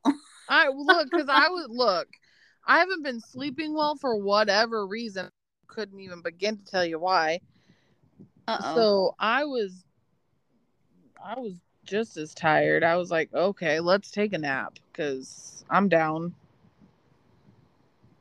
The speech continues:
Speaker 1: Man, I, I don't know. I just, you know, like, so not to go into it too much, but stuff that's going on with my dad right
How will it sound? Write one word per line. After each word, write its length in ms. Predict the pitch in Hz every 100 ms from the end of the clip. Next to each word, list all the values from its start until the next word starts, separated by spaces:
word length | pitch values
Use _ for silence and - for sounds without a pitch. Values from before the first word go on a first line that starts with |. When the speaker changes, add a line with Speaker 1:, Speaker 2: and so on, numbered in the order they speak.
| _ _ _ _ _ _ _ _ _ _ _ _
Speaker 1:
Man, 380 | 247 247 208 185
I, 280 | 208 247 247 - _ -
I 80 |
don't 160 | 427 302
know. 200 | 226 220
I 400 | - 254 262 254 247 - _ _ _ _ _
just, 340 | 240 349 - -
you 240 | - 254 269
know, 340 | 254 247 240 - - - -
like, 520 | 226 226 220 214 214 - - -
so 540 | - - 226 214 214 202
not 240 | 208 202
to 140 | - 214
go 260 | 208 202
into 480 | 180 196 196 - 220
it 140 | 196 -
too 180 | 214 208
much, 320 | 190 185 -
but 160 | 208
stuff 380 | 202 - 208 202 - - _ -
that's 180 | 214 -
going 220 | 208 202
on 120 | 196
with 100 | 196
my 80 | 233
dad 260 | 220 170 180
right 240 | 180 -